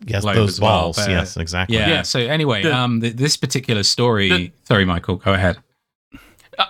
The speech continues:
Speaker 3: I was just gonna say that the Selectric was, I, I think, a little bit over-engineered, because if you watch it print, it, the whole wheel is bouncing, I mean, the whole globe is bouncing all around
Speaker 2: Wow.
Speaker 3: and, and hopping. Uh, and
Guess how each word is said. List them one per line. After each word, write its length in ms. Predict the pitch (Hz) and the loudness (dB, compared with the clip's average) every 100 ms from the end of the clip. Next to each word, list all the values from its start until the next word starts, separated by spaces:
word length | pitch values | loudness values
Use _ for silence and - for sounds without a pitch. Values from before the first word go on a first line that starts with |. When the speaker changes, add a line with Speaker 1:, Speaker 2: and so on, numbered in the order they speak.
| 190 | 2
Speaker 3:
I 40 | |
was 80 | 202 | 2
just 60 | 208 | 2
gonna 80 | 190 | 0
say 200 | 202 165 | 0 2
that 360 | 175 156 - | 2 0 -2
the 80 | 185 | 0
Selectric 440 | - 202 262 226 | 0 0 0 0
was, 200 | 175 170 - - | 2 0 -2 -2
I, 100 | 170 - | -2 0
I 60 | |
think, 140 | 170 202 | 0 2
a 20 | |
little 140 | 180 175 | 2 0
bit 120 | 170 | 0
over-engineered, 880 | 156 156 175 208 247 262 277 320 370 - | 2 2 2 0 2 0 0 -2 -4 -6
because 280 | - 185 165 | -4 0 2
if 120 | 180 175 | 0 0
you 60 | |
watch 320 | 151 165 208 - | 2 2 2 0
it 140 | - | -2
print, 300 | - 185 117 - - | -2 -2 -2 -6 -8
it, 140 | - - | -4 -2
the 140 | 143 151 | 0 2
whole 260 | 220 208 | 4 4
wheel 200 | 156 185 | 4 0
is 100 | 123 | -2
bouncing, 580 | 101 - - 170 165 - 165 | -4 -4 0 2 0 -2 0
I 40 | |
mean, 100 | 151 | 0
the 60 | 147 | 2
whole 160 | 208 147 | 2 2
globe 280 | 151 160 117 | 2 0 0
is 80 | 98 | -6
bouncing 560 | 107 151 156 160 160 | -2 2 2 0 0
all 160 | 135 139 | 0 0
around 400 | 123 127 143 160 | 0 2 2 0
Speaker 2:
Wow. 60 | 147 | -2
Speaker 3:
and, 160 | 117 - - | -4 -6 -8
and 100 | 131 | -4
hopping. 640 | 127 165 165 151 127 127 131 - - | 0 2 2 2 2 0 -4 -10 -4
Uh, 300 | 143 139 131 135 | 2 4 4 2
and 400 | 156 151 139 143 | 2 2 2 -2